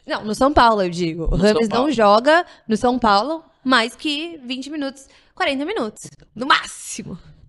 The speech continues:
Speaker 2: A gente pediu o André Silva semana passada também, que fez uma estreia bem apagada, essa é a verdade. E ele não,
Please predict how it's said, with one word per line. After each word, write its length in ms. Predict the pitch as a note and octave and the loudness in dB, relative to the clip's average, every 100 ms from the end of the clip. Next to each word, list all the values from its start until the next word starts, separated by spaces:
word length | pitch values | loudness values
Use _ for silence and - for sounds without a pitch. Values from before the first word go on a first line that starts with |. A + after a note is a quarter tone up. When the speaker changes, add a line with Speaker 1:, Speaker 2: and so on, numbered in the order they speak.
| _ _ _ _ _ - | _ _ _ _ _ 2
Speaker 2:
A 100 | B3+ | 2
gente 200 | A3+ - | 2 0
pediu 420 | A#3+ F3+ G3 G#3+ | 0 2 2 6
o 60 | |
André 280 | G3+ F#3+ F3+ | 4 6 4
Silva 500 | F3+ - G#3 B3 A#3 | 2 0 2 4 2
semana 380 | G#3+ G3 F3 E3+ | 2 0 2 0
passada 340 | - E3 F3+ | -2 0 0
também, 180 | E3+ F3 | 0 -6
que 120 | F3+ | -6
fez 240 | - E3+ D#3 | 0 0 0
uma 140 | D3 | -2
estreia 340 | D#3+ - D#3 D3 | -2 0 2 4
bem 260 | D3+ G3+ | 2 0
apagada, 800 | F#3+ D#3 C3 C3 C#3 E3 G#3+ A3 _ - | 0 0 0 2 2 2 -2 -4 _ -6
essa 260 | C#3+ D3 | -6 -2
é 20 | |
a 40 | C#3 | -2
verdade. 720 | C3 B2 A2+ C3 F3 G3+ A3+ - _ _ _ _ - - | -2 -2 0 2 0 -2 -6 -10 _ _ _ _ -20 -6
E 760 | D3 D#3 D#3+ D#3+ D#3 D3+ D3 - _ _ _ _ | 0 4 4 2 2 0 -4 -10 _ _ _ _
ele 180 | G#3 A#3+ | 2 4
não, 440 | C4 C#4 C#4 - | 2 0 -2 -6